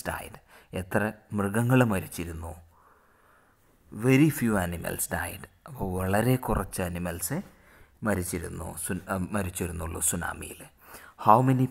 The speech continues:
people and animals died in Yala National Park? യാല നാഷണൽ പാർക്കിൽ എത്ര മനുഷ്യർ, എത്ര ആൾക്കാരും എത്ര മൃഗ-,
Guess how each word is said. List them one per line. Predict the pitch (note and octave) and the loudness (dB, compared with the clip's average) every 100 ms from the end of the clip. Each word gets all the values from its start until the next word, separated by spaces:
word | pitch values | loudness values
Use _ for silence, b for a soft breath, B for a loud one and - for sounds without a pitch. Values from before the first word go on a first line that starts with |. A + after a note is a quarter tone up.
| - | 2
people | A#2+ - F2 F2 | 2 4 2 0
and | E2+ E2 F2+ | -4 -2 -2
animals | F2+ F2+ F2+ - - | -2 -2 -2 -4 -2
died | E2+ F2+ - - G2+ | -2 -2 -8 -10 -6
in | G2 A#2 b b - G#2 | -6 -6 b b -4 0
Yala | F#2+ F#2+ G2+ G#2 - - G2 | 2 4 2 0 -2 -6 0
National | F2+ F2 - C#2+ F#2 F#2+ - | 2 2 -4 -8 -8 -10 0
Park? | F#2+ C2+ - - - B B B B - | 2 2 -2 -6 -8 B B B B 0
യാല | G2 F#2+ G2 G#2+ - G#2+ | 4 4 4 2 0 2
നാഷണൽ | F#2 F2 - F#2+ F2+ F2+ | 2 2 -2 -2 -2 0
പാർക്കിൽ | E2 D#2+ - E2+ F#2+ - B B B B - F#2+ | -2 -2 -8 -10 -10 -10 B B B B -6 -6
എത്ര | G2 A2+ G#2+ A2+ C3+ _ - G2 | -2 -2 -2 -4 -10 _ -4 -2
മനുഷ്യർ, | F2+ F2 - F2+ F2 - - _ - | 0 -2 -4 -6 -8 -16 -20 _ -10
എത്ര | E2 - G2+ F2 | -6 0 2 0
ആൾക്കാരും | E2+ E2+ E2 - - G2 | -2 -4 -4 -6 -10 -14
എത്ര | - - A2 F#2+ | -8 0 2 2
മൃഗ-, | F2 F2 | -4 -6